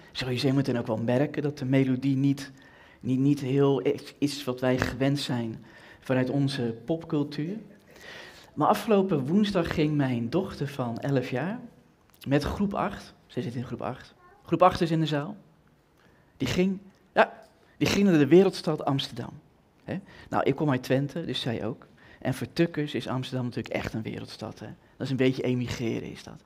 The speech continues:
Dus zij ging daarheen met grote sp-, gespannen verwachtingen. En ze gingen naar het Rijksmuseum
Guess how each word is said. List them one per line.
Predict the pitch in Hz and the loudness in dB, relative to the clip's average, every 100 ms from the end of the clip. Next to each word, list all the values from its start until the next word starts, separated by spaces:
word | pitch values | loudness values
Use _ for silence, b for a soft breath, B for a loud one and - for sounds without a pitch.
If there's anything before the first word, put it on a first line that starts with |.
| B B B B | B B B B
Dus | 147 | 0
zij | - 170 | 4 4
ging | - 180 | 4 2
daarheen | 135 143 156 | 2 2 0
met | 139 | -2
grote | - 147 165 - | -4 -6 -6 -6
sp-, | - - - | -4 -6 -8
gespannen | - - - 185 165 143 | -14 -12 -4 -2 0 -2
verwachtingen. | 117 147 - 127 110 107 B B B B | -4 -6 -6 -10 -10 -12 B B B B
En | - | 2
ze | - | 4
gingen | 196 185 | 4 6
naar | 143 | 4
het | 165 | 6
Rijksmuseum | 175 214 190 - 147 143 147 | 4 4 0 2 4 2 0